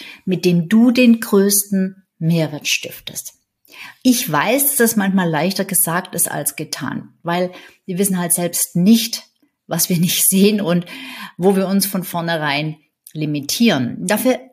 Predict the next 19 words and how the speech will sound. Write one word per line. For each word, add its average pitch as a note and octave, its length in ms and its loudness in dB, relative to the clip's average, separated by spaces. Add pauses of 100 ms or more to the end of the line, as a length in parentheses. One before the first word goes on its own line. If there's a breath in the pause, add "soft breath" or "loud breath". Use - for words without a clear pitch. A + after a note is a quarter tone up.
eine F#3+ 320 2
Wahrnehmung A3 640 2
zu - 120 -4
entwickeln, F#3+ 480 -4
das F#3+ 140 -6
ist A3+ 160 -4
ein A#3+ 120 2
Prozess - 880 -4
und F3+ 100 -6
es F#3+ 180 -2
geht A3 220 -6
einfach G3 240 -4
nicht G3 160 -4
von F3 240 -6
heute E3+ 220 -6
auf - 200 -12
morgen. F#3 560 0 (1300)
Und G3 220 0
oft - 380 -6